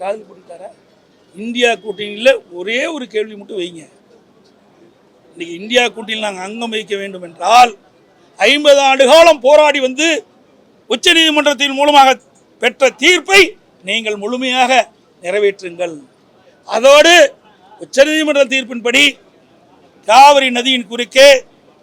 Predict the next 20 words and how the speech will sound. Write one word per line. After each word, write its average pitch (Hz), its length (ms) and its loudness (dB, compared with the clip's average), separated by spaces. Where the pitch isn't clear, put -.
தடுக்கவோ, 247 600 2
தேக்கவோ, 254 560 4
நீரை 254 340 -4
திருப்பி 262 300 -4
அனுப்பவோ 247 460 2
முடியாது 277 400 0
என்று 262 260 -12
சொல்லியிருக்குது. 247 460 -4
அங்கே 254 340 2
குறுக்கே 262 480 -2
மேகதாது 247 540 -2
அணை 220 300 -4
கட்டப்படும் 240 460 -8
என்று 220 120 -16
சொல்லியிருக்கிறேன், 233 480 -4
கட்டக்கூடாது. 285 840 2
அதுக்கு 220 360 -4
உறுதிமொழி 285 320 -2
வாங்கி 320 320 2
கொடுத்திருந்தா 262 640 -4